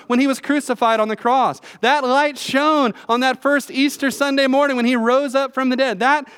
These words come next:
light has shone, but there are people in this world who have not seen it, who live in darkness. And my prayer is that on them a light would shine.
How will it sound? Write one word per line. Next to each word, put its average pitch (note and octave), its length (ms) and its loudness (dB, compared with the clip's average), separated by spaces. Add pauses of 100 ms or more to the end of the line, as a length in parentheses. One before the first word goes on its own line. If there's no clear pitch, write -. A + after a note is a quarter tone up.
light C4+ 400 0
has A3+ 180 -2
shone, C#4+ 540 0 (180)
but A3 160 -2
there C4 160 2
are A#3+ 60 -2
people D4 400 0
in C4 60 2
this B3 180 -4
world C4+ 320 2
who B3 140 -2
have C4+ 280 0
not D4 240 0
seen C#4+ 280 0
it, - 440 -6 (1600)
who G3 120 -2
live B3+ 220 0
in C4 120 -2
darkness. A#3+ 540 -2
And F3 80 -2
my B3 160 2
prayer C4 300 0
is A3 80 -2
that A#3 120 0
on C#4 440 0
them C#4+ 340 2
a A#3 140 2
light A3+ 420 0
would G3+ 400 -2
shine. F3 400 -2